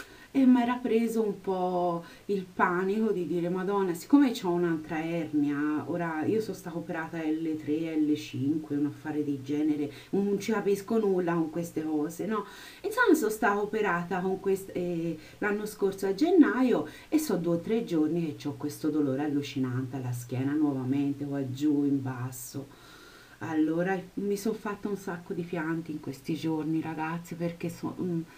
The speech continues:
siccome sono stata tanto male quando sono stata operata, ho avuto,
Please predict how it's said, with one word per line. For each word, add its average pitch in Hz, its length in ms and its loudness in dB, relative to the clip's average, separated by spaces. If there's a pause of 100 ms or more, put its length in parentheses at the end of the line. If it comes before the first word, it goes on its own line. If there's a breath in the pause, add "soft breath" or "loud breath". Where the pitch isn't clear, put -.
(320 loud breath)
siccome 247 380 8
sono 170 180 -4
stata 165 300 0
tanto 160 320 -2
male 143 680 -4 (280)
quando 156 240 -4
sono 135 160 -12
stata 147 220 -8
operata, 135 880 -8
ho 151 200 -6
avuto, 151 840 -2